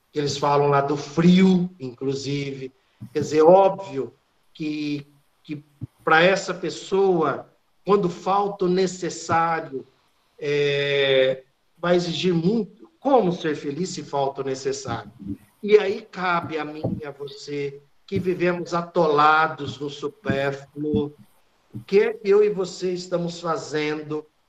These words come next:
para diminuir essa desigualdade, para diminuir essa injustiça social,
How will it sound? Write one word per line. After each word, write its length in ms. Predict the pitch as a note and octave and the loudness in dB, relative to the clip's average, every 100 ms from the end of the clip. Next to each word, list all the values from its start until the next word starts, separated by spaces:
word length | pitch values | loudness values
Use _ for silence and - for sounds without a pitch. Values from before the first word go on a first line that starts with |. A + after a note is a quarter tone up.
| _ _ | _ _
para 460 | D#3+ D#3 D3+ D3 C#3+ | 0 4 4 2 0
diminuir 760 | C#3 G3+ G#3 F3+ D#3+ D#3+ D#3+ D#3 | -2 -4 -2 0 -2 -2 -2 -2
essa 260 | - D3 | -2 -4
desigualdade, 1200 | C#3 C#3+ C#3+ C#3 C3+ C3+ C3+ C3 C3 B2+ B2 - _ _ _ _ | -2 -4 -6 -6 -4 -2 -2 0 0 -2 -8 -14 _ _ _ _
para 160 | E3+ D#3+ | 2 2
diminuir 640 | D#3+ E3+ E3 D3+ D3+ D3 | 2 0 0 2 2 2
essa 260 | C#3+ - C#3+ | 0 0 -4
injustiça 800 | C#3 C3+ C3 - C#3 C#3 - B2+ | -4 -8 -12 -12 -10 -10 -10 -10
social, 1040 | - B2 - C3 B2 B2 B2 B2 A#2+ _ | -10 -10 -8 -6 -2 -2 -2 -4 -10 _